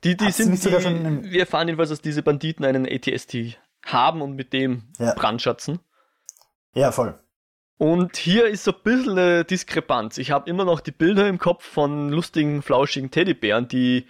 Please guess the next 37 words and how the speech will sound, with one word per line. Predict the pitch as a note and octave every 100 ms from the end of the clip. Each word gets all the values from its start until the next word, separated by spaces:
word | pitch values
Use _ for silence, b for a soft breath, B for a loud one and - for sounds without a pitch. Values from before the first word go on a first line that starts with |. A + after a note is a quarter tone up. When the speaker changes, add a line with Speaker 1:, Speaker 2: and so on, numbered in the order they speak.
| b
Speaker 1:
problemlos | - B2+ C3+ E3 D3 -
diese | C3+ C3+ B2 C3
A | B2+
T | - B2
S | C#3+ - B2
ausschalten | - C3 A2+ G#2 -
können | - A#2 A#2+
mit | B2
ihren | B2+ A#2
selbstgebauten | C3 - C3+ B2 A#2+ B2 B2 A#2 A#2
Kevin | A#2 C3 C#3
allein | B2+ C3 G#3
zu | -
Haus | G#2+ A2
Fallen. | - G#2+ A#2 F#3 _ _ _ _ _ _ _ _ _ _ _ _
Aber | B2 D3+
der | E3
Mando | D3 D#3+ G3+ F#3+
ist | F#3+
hier | - F#3+
so, | F3+ F3 F3+
wow, | G3+ B3 A#3 G#3 G3+
fuck, | _ F3 B2 - -
die | F3+
haben | F3 E3+
einen | D#3+ -
A | F#3+
T | F#3
S | F#3+ G3+ F3 -
T, | - F3+ F3 F3 - _ _ _ _ -
hau | - D#3
mal | D#3+ D3+
lieber | D3+ C#3
ab, | - C#3+ -
das | B2+ B2+
wird | C3+
nix. | A#2+ G#2 - -